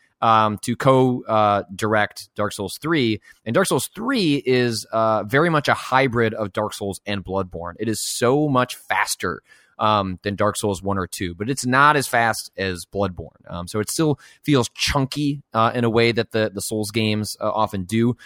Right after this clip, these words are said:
but, uh, it is definitely faster,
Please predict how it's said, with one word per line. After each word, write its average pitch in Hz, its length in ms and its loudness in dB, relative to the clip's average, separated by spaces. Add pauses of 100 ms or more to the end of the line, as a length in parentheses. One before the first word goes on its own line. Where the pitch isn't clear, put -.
(200)
but, 107 240 2 (100)
uh, 95 280 2
it 107 80 0
is 107 100 -2
definitely 110 640 0
faster, 98 800 -2